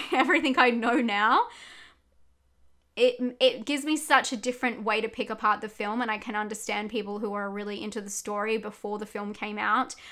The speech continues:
uh, would have seen it a completely different way. But I still love the way this film was put together. I still think it's an awesome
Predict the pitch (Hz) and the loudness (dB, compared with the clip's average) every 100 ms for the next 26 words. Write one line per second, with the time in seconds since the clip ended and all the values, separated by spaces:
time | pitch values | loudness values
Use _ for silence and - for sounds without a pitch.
0 | - - 214 214 208 - - - 196 214 | -10 2 4 6 4 0 -8 -12 -4 -4
1 | 208 - 208 202 214 202 208 202 202 208 | -2 -4 -6 -6 -8 -8 -8 -8 -6 -2
2 | 202 208 254 - - _ 233 - 233 226 | 2 4 2 -2 -14 _ 6 6 2 -2
3 | - 262 330 339 202 220 214 226 214 196 | -4 -2 -2 -2 0 2 2 0 -4 -2
4 | 208 208 208 202 - - - 202 202 214 | -4 -6 -8 -10 -10 -12 -8 -6 -4 -6
5 | - 240 247 254 247 247 220 214 208 202 | -4 0 0 0 -2 -6 -10 -8 -8 -8
6 | 214 208 208 | -8 -8 -10